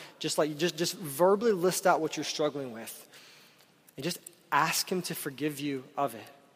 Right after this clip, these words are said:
And you're cleansed. It's amazing. It's not a process. It's just opening your heart to the light of Jesus Christ. And then the last point,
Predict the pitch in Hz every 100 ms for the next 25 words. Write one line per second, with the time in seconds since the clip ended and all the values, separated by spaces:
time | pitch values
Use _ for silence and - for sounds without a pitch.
0 | _ _ _ _ _ _ _ _ _ _
1 | _ _ - 131 131 - 160 185 117 -
2 | - - - _ _ _ _ _ _ -
3 | 147 147 220 - - - _ _ _ _
4 | _ _ _ _ _ _ - - 170 180
5 | - - 170 180 - 135 123 - - -
6 | - - - _ _ _ _ _ _ _
7 | - - 160 - 170 202 190 170 147 -
8 | - 160 151 - 147 135 135 143 127 139
9 | 131 135 - - 131 127 - - - _
10 | _ _ _ _ _ _ _ _ _ _
11 | - 143 147 143 147 156 - 165 151 143